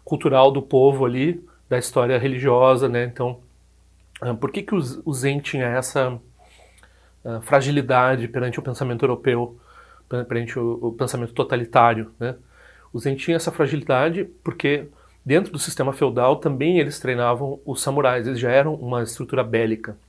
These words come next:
E o Zen bélico, ele tem um pouco a ver com essa coisa do Hasham Mahayana de que nós estamos falando lá no Tibete, lá no início.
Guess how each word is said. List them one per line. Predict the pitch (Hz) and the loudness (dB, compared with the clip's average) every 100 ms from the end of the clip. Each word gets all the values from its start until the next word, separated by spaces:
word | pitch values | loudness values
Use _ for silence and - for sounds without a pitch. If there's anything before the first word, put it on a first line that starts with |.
| - - - - - - _ _ | -20 -20 -20 -20 -20 -20 _ _
E | 151 | 0
o | 220 | 2
Zen | 151 160 | 4 4
bélico, | 131 123 143 180 175 127 117 | 4 6 8 6 2 -2 -4
ele | 127 139 | -6 -6
tem | 156 | -2
um | 165 | -2
pouco | 170 139 143 | -2 0 0
a | |
ver | 120 127 131 139 | 0 0 2 2
com | - | 0
essa | 123 - | -4 -6
coisa | - - 135 | -4 -2 0
do | 135 123 | 0 -4
Hasham | 131 - 127 | -4 -4 -2
Mahayana | 131 131 127 123 120 | -2 -2 -2 -4 -8
de | |
que | - | -8
nós | 123 | -10
estamos | 131 127 | -10 -8
falando | 127 127 | -6 -2
lá | 131 208 226 | -2 0 0
no | 220 | -2
Tibete, | 214 156 156 156 | -2 0 0 -2
lá | 135 165 | -2 0
no | |
início. | 185 135 120 - | 0 -2 -6 -10